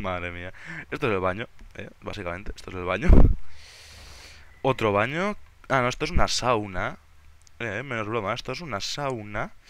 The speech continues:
Aquí tenéis la parte de la sauna y la parte del jacuzzi. Como con más toallas.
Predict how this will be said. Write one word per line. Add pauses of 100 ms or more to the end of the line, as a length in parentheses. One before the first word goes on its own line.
(1040)
Aquí
tenéis
la
parte
de
la
sauna
y
la
parte
del
jacuzzi. (680)
Como
con
más
toallas.